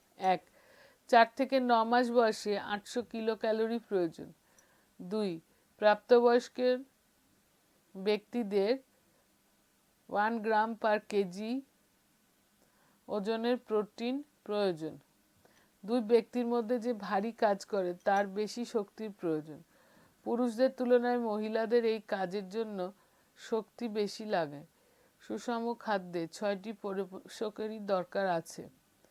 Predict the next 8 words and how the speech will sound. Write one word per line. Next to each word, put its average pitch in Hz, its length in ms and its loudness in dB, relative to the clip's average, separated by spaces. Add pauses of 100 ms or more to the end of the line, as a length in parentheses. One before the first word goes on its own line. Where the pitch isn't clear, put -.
(600)
বয়স 226 420 6
ও 226 160 -2
কাজ 208 420 2
অনুযায়ী 196 580 -4 (120)
কোনো 202 320 -6
ব্যক্তির 190 600 -6 (480)
সুষম 233 540 -6
খাদ্য 202 720 -4